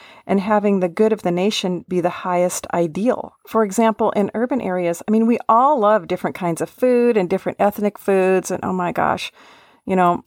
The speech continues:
my husband loves sushi and we love Thai food, and there's a lots of different foods that we really enjoy, but we don't want to bring the governing systems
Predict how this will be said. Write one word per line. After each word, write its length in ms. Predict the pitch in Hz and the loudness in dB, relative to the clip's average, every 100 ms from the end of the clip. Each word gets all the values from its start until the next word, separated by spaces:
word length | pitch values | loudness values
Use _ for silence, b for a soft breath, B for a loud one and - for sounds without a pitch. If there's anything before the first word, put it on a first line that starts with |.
| - | -4
my 140 | 185 | -2
husband 380 | 185 196 190 185 | 0 0 0 0
loves 220 | 170 160 | 0 -2
sushi 720 | - 233 226 - 214 202 202 | -2 0 0 0 0 0 0
and 160 | 175 165 | 0 0
we 100 | 175 | 0
love 240 | 165 147 | 0 0
Thai 280 | - 202 196 | -2 0 0
food, 360 | - 190 185 180 | 0 0 0 0
and 140 | 160 | -2
there's 140 | 170 | -2
a 60 | 180 | -2
lots 300 | 175 208 - | 0 0 0
of 80 | 226 | -4
different 260 | 220 202 | -4 -6
foods 460 | - 160 160 190 - | -4 -2 0 0 -2
that 140 | - | -4
we 120 | 180 165 | -2 -2
really 300 | 165 165 165 | 0 0 0
enjoy, 520 | 165 156 160 151 190 B B B | -2 -2 -2 -2 -4 B B B
but 160 | - 240 | -2 0
we 100 | 277 | 2
don't 140 | 349 | 2
want 140 | 349 330 | 4 4
to 80 | 208 | 2
bring 400 | 160 202 226 208 | 0 2 4 2
the 80 | |
governing 480 | 156 190 185 190 170 | 2 0 2 0 0
systems 580 | - 226 - 226 196 160 | -2 -4 -2 0 0 -2